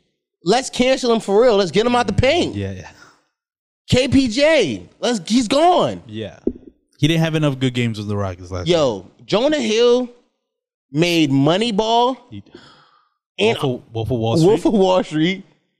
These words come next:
Speaker 1: and also fucking, uh, uh, what's it? Uh, uh,
Speaker 2: The comedy?
Speaker 1: Superbad.
Speaker 2: Yeah, Sup-
Speaker 1: He made some all-time greats, man.
Speaker 2: Bro, eh, underrated twenty-one and twenty-two Jump Street. Like, you're not
Speaker 1: Underrated.
Speaker 2: understanding.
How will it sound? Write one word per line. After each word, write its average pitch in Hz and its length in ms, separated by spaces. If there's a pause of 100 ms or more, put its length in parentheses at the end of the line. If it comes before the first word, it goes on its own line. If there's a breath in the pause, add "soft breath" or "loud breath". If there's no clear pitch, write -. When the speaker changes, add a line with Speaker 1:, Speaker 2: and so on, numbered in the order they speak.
(260)
Speaker 1:
and 175 140
also 202 380
fucking, 196 380
uh, 175 540 (380)
uh, 165 480
what's 185 180
it? 190 140
Uh, 151 40
uh, 151 440
Speaker 2:
The 127 80
comedy? 147 280
Speaker 1:
Superbad. 156 640
Speaker 2:
Yeah, 110 200
Sup- 123 220 (720)
Speaker 1:
He 277 180
made 247 580
some 220 280
all-time 220 600
greats, 160 380
man. 117 320
Speaker 2:
Bro, 104 260 (120)
eh, 80 300 (180)
underrated 156 600
twenty-one 147 380
and 135 100
twenty-two 139 320
Jump 135 240
Street. 147 240
Like, 120 280
you're 123 100
not 202 100
Speaker 1:
Underrated. 247 360
Speaker 2:
understanding. 135 680